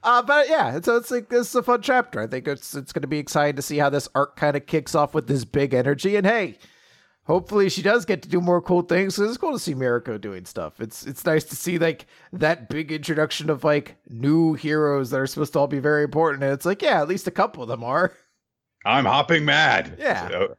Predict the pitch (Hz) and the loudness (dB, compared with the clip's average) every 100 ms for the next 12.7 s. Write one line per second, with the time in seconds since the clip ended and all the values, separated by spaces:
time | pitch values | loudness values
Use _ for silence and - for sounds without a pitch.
0 | _ - 95 95 78 80 80 78 78 73 | _ -4 -2 0 0 0 0 2 0 0
1 | - - - - 151 180 202 226 151 147 | -2 0 2 4 4 4 4 2 0 -6
2 | - 202 180 170 170 175 196 226 254 208 | -2 0 0 2 4 4 4 4 4 4
3 | 185 151 104 - _ _ _ 147 156 180 | 4 2 -2 -12 _ _ _ 0 2 2
4 | 208 185 180 165 208 233 214 165 170 151 | 0 -4 -2 2 4 4 4 2 0 0
5 | 190 156 143 160 180 202 214 - 240 214 | 0 2 2 2 0 -2 -4 -2 0 0
6 | 220 214 - 247 226 214 - 247 - - | 0 -2 -2 0 0 -2 -2 0 0 0
7 | 175 175 151 165 202 220 262 294 208 208 | 0 0 -2 0 2 4 4 2 -6 -12
8 | 170 214 226 - 180 151 139 117 101 131 | -8 -6 -4 0 0 2 0 -2 -8 -6
9 | 135 - 196 147 135 202 - 196 185 143 | -6 0 2 4 4 2 2 2 2 4
10 | 156 135 - 160 180 165 135 117 143 151 | 2 0 2 2 2 2 0 0 2 2
11 | 151 131 120 104 107 110 95 87 87 82 | 2 0 -2 0 0 2 2 2 2 0
12 | - - 180 156 139 90 | -2 -2 0 2 0 -2